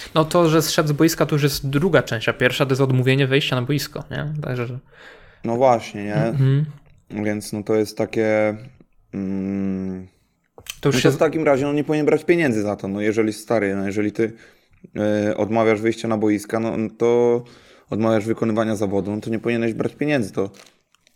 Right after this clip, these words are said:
Speaker 2: nie chcesz grać, to rozwiąż kontrakt i, i tyle. Bo, no, słabe to jest, po prostu to jest słabe i, i taki wielki piłkarz moim zdaniem nie powinien się w taki sposób zachowywać.
Speaker 1: Ten Hag przypomniał, że już taka sytuacja miała miejsce w sierpniu,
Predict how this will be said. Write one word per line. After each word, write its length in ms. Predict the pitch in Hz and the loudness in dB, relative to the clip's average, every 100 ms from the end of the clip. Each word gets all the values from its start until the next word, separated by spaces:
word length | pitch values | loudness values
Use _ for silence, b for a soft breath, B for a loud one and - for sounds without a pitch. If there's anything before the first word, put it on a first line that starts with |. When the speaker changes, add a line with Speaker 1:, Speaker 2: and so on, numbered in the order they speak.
| _ _ _ _ _ _ | _ _ _ _ _ _
Speaker 2:
nie 140 | 117 107 | 0 0
chcesz 200 | 117 101 101 - | 0 -4 -6 0
grać, 240 | 110 113 | 2 2
to 120 | 110 | 2
rozwiąż 320 | 110 104 110 - | 0 0 -2 -2
kontrakt 500 | 104 101 107 104 - | -4 0 0 0 0
i, 380 | 110 113 113 107 | 2 2 2 0
i 40 | |
tyle. 340 | 123 165 110 98 b b b b b _ | 2 2 2 -2 b b b b b _
Bo, 840 | 101 101 101 101 104 104 104 104 104 - - - - | -6 -2 0 0 0 -2 -2 -2 -4 -8 -12 -14 -6
no, 120 | 123 | -6
słabe 420 | 123 156 123 104 | 2 6 6 4
to 100 | 98 | -2
jest, 140 | 101 - | -6 -8
po 100 | 101 | -6
prostu 280 | 110 - | -6 -6
to 100 | - | -4
jest 160 | 107 101 | -4 -2
słabe 320 | - 110 113 | -2 0 2
i, 260 | 107 104 104 B B B B _ | 2 -2 -4 B B B B _
i 80 | 101 | -6
taki 220 | 107 - | -6 -2
wielki 220 | 107 98 | -4 -4
piłkarz 320 | 110 110 107 110 | -4 -2 -2 -4
moim 140 | 107 | -4
zdaniem 200 | 104 107 | -2 -2
nie 100 | 104 | -2
powinien 220 | 110 107 | -4 -4
się 120 | 101 | -6
w 40 | 104 | -10
taki 180 | - - | -14 -14
sposób 300 | - - 95 | -16 -12 -10
zachowywać. 560 | 101 - 95 92 - - _ | -8 -8 -8 -10 -18 -20 _
Speaker 1:
Ten 140 | - | -4
Hag 400 | 123 - 127 - | -2 0 -2 -4
przypomniał, 580 | - - 135 123 123 123 | -6 -4 -2 0 0 0
że 100 | 120 | 0
już 120 | 120 | -2
taka 200 | - - | -4 -6
sytuacja 420 | - - 120 120 117 | -6 -2 -2 0 -2
miała 220 | 117 120 | 0 0
miejsce 500 | 123 123 - 120 117 | 0 -2 -2 -2 -2
w 220 | - - | -6 -6
sierpniu, 520 | - 127 - 123 135 | -2 -4 -2 0 0